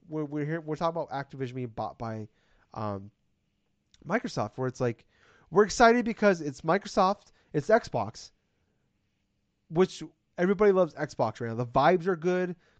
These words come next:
consumer happiness is good, Game Pass is fucking awesome, and Activision is just at an all-time low as far as output of games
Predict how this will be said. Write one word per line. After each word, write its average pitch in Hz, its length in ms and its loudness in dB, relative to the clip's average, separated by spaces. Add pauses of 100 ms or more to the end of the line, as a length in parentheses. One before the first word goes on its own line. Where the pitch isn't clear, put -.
consumer 190 400 -4
happiness 175 500 -4
is 151 100 -16
good, 170 260 0
Game 165 200 -4
Pass 175 280 -6
is 151 100 -14
fucking 165 300 -8
awesome, 175 480 -4 (420)
and 143 100 -2
Activision 180 640 2
is 135 180 -4
just 139 200 -6
at 123 80 0
an 113 60 -6
all-time 156 540 0
low 127 280 0
as 110 100 -8
far 127 260 0
as 113 360 -4 (340)
output 175 340 0
of 190 100 2
games 123 440 -4